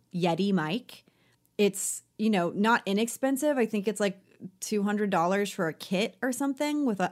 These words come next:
all of the contraptions that you need to go with it. But you don't have to get, like, state-of-the-art sound equipment. I think everybody thinks that that's what you need to sound good.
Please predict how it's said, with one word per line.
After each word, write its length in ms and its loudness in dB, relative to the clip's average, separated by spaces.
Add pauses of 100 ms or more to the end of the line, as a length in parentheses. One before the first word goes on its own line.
all 200 4
of 60 0
the 100 -2
contraptions 680 -2
that 100 -4
you 100 -4
need 160 -4
to 60 -8
go 200 -2
with 240 -4
it. 260 0 (480)
But 600 2 (240)
you 140 4
don't 160 2
have 160 -2
to 80 -2
get, 280 2
like, 240 -2
state-of-the-art 920 2
sound 300 -2
equipment. 420 -6
I 80 -4
think 240 -2
everybody 420 0
thinks 340 -4
that 200 -4
that's 240 -2
what 140 -4
you 180 -2
need 320 -4
to 100 -4
sound 520 -4
good. 400 -4